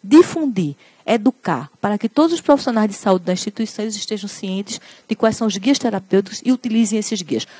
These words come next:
Nós vamos ver depois como é a adesão a esses protocolos. E na fase pós-prescrição, é importante que seja também revisto pela equipe, pelo time de stewardship, pelo time de controle de infecção, se o antimicrobiano teve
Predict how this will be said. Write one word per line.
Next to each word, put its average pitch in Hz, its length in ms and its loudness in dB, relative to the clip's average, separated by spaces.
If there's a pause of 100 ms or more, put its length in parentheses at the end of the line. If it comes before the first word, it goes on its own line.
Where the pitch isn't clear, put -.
Nós 220 160 2
vamos 294 200 0
ver 254 100 2
depois 214 340 4
como 226 300 2
é 220 140 2
a 233 120 2
adesão 208 520 0
a 202 80 2
esses - 180 -2
protocolos. - 580 -4 (400)
E 330 100 -2
na 381 180 4
fase 214 320 2
pós-prescrição, 277 1120 4 (960)
é 233 100 4
importante 262 580 2
que 233 120 -4
seja 262 440 2 (200)
também 208 320 0
revisto 240 840 4 (300)
pela 233 220 8
equipe, 285 420 6
pelo 240 240 6
time 277 560 -2 (180)
de 226 140 4
stewardship, 208 640 -2
pelo 208 220 -2
time 330 300 -8
de 277 80 -6
controle 214 340 0
de 185 100 -12
infecção, 190 540 -8
se - 160 -6
o - 20 0
antimicrobiano 226 720 -2
teve 214 320 -4